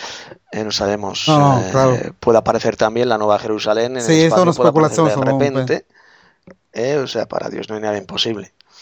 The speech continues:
Speaker 1: Aquí so-, solamente nada más podemos especular. Lo que sí es cier-, lo
Speaker 2: Sí.
Speaker 1: que sí es cierto, lo que sí es cierto es eso, ¿no? Que la Nueva Jerusalén va a descender a la nueva tierra después del milenio, ¿eh? No, va a ser después, no va a ser antes,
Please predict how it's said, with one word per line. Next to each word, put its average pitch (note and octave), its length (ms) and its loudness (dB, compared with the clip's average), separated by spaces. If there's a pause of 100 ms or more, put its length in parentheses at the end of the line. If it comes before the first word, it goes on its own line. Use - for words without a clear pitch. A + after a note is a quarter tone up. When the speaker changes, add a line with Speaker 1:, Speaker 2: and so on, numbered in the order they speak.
(640)
Speaker 1:
Aquí G2 220 -4
so-, - 240 -2
solamente C#3+ 480 4
nada C3+ 140 2
más C#3 160 2
podemos A#2 460 -2
especular. A2 680 -2
Lo A2 180 -4
que C3 120 -6
sí C#3+ 120 0
es D3+ 140 -4
cier-, E3 220 4 (380)
lo C#3+ 140 0
Speaker 2:
Sí. C3+ 60 0
Speaker 1:
que D3 100 2
sí D3+ 120 0
es E3+ 160 2
cierto, E3 540 0 (500)
lo D#3 220 4
que D#3 120 2
sí D3+ 100 -2
es D#3 120 0
cierto D#3 320 0
es C#3+ 100 -2
eso, C#3 260 -6
¿no? A2 220 -12
Que G#2 360 -6
la G#2 100 -8
Nueva B2 200 2
Jerusalén C#3 540 0
va D3 80 6
a - 40 0
descender D3 460 0
a C#3 60 4
la A2+ 120 0
nueva E3 580 2
tierra D3+ 480 -4 (240)
después F#3 580 -2
del A#2 180 -4
milenio, G2 500 -12 (180)
¿eh? C#3 160 -10
No, B2 640 -8 (680)
va A2+ 40 2
a B2 40 2
ser D3+ 200 0
después, A#2 520 0
no A2 100 -8
va A#2 80 -6
a - 20 -10
ser - 160 -8
antes, - 420 -14